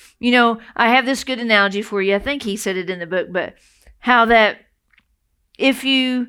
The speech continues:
were an alcoholic and then you decided to go to an A A meeting, they would give you some coping mechanisms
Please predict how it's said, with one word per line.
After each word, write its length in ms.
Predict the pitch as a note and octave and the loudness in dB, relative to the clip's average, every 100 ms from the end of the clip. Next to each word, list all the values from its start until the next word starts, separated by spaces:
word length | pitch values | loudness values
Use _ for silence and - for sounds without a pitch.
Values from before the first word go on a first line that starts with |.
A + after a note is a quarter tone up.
| - _ _ | -10 _ _
were 200 | - B3 | 2 4
an 80 | C4+ | 4
alcoholic 800 | C#4 C#4 D4+ C#4 A#3 A3 G#3+ G#3 | 2 2 2 4 6 6 4 0
and 120 | G3 | -4
then 160 | G3+ G3 | -4 -4
you 120 | G#3+ | -4
decided 540 | A#3+ - A#3 G#3+ G#3+ | -6 0 2 4 2
to 80 | G#3+ | 2
go 220 | G#3 G#3+ | 2 2
to 160 | G#3 A3 | 0 -2
an 80 | F#3+ | -2
A 320 | G3 G3+ G3 | 0 0 -2
A 40 | |
meeting, 480 | F#3+ F3 E3 E3+ F3+ _ _ _ _ _ _ _ _ | -4 -8 -10 -14 -18 _ _ _ _ _ _ _ _
they 460 | - A3 B3+ D4+ D#4 | -2 2 4 4 2
would 340 | C#4 B3 G3+ | 4 4 2
give 360 | G#3+ D4 D#4+ C4 | -2 0 0 0
you 380 | A3+ G#3+ G#3+ | -4 -2 -2
some 220 | G#3 A#3 G#3+ | -4 -6 -4
coping 480 | - C#4+ D4 B3 | 2 2 2 -2
mechanisms 1120 | G#3 F#3+ F#3 F#3 F3 F3 F3+ F#3 G3 - - | 0 -2 -4 -6 -6 -8 -8 -8 -10 -12 -16